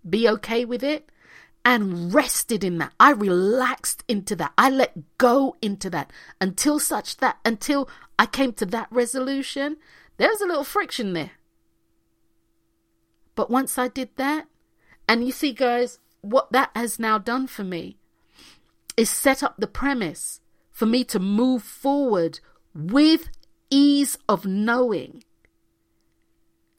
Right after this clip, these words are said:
that following my intuition, no matter how uncomfortable,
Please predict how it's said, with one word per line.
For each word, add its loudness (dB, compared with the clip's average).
that 2
following 0
my -8
intuition, -6
no -2
matter -2
how 0
uncomfortable, -8